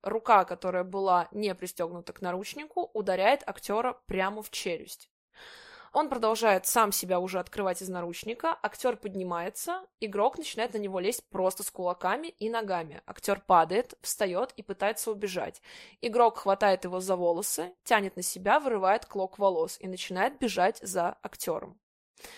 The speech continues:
Вылетают, естественно, другие актёры, этого ак-, игрока заламывают буквально,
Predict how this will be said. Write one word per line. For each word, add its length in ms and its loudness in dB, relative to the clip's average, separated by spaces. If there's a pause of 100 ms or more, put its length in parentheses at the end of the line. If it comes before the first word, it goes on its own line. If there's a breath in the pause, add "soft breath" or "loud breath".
(560 loud breath)
Вылетают, 340 2
естественно, 240 -6
другие 280 -2
актёры, 440 2
этого 640 0
ак-, 240 -8
игрока 480 0
заламывают 920 0
буквально, 760 -4